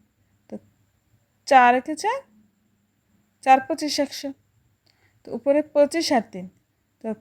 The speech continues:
পঁচিশ আর তিন একসাথে গুণ করলে তিন পঁচিশ পঁচাত্তর। তো এখানে খালি করে কি পঁচাত্তর। পঁচাত্তর গ্রামের ছাপ্পান্ন পার্সেন্ট হলো বিয়াল্লিশ গ্রাম। তো দুই নম্বর অঙ্কটি সমাধান করব। রবিবার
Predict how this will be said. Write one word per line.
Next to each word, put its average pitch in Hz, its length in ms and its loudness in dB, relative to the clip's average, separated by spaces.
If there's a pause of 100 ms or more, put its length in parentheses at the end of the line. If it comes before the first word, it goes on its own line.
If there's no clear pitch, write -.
(140)
পঁচিশ 294 340 0
আর 311 120 2
তিন 311 160 -4
একসাথে 285 300 -6
গুণ 294 160 -2
করলে 320 220 0 (240)
তিন 277 120 -4 (100)
পঁচিশ 440 260 -6 (100)
পঁচাত্তর। 190 440 -12 (540)
তো - 40 -20 (120)
এখানে 269 280 0
খালি 254 220 2
করে 302 200 0
কি 294 60 -4 (120)
পঁচাত্তর। 214 420 -8 (520)
পঁচাত্তর 359 500 0
গ্রামের 277 400 2
ছাপ্পান্ন 240 340 -6 (120)
পার্সেন্ট 302 380 -4
হলো 339 120 -4 (320)
বিয়াল্লিশ 208 440 0
গ্রাম। 185 180 -8 (560)
তো 240 60 0 (120)
দুই 262 160 4
নম্বর 285 180 6 (100)
অঙ্কটি 311 240 -4 (100)
সমাধান 269 340 0
করব। 254 180 2 (800)
রবিবার 269 520 8